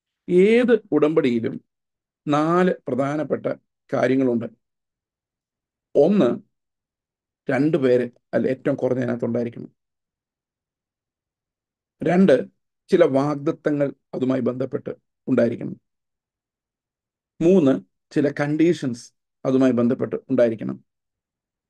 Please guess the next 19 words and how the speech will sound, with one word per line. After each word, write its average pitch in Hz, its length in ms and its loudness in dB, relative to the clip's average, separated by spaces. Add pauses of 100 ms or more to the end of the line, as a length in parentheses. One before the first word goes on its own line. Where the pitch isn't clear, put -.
(1700)
നാല്, 135 500 2 (540)
ഇതനുസരിച്ചില്ലെങ്കിൽ 127 1000 -4 (440)
ഉള്ള 117 300 -2 (1040)
ദുര്യോഗം, 120 760 2 (340)
അതിൻ്റെ 113 200 -4 (140)
കഷ്ടത, 110 380 -6 (680)
അതിൻ്റെ, 123 380 0 (640)
ആ, 110 180 -2
എന്താ 120 200 2
പറയുക, 117 180 0
ആഫ്റ്റർ 123 400 -6
എഫക്ട്, - 420 -14
ഇതെല്ലാം 139 340 2
ചേർത്താണ് 120 380 0
ഒരു 120 160 -2
കവനന്റ് 131 260 0
ഉണ്ടാകുന്നത്. 110 360 -4 (920)
ദൈവം 180 280 6
മോശയുമായിട്ട് 160 560 0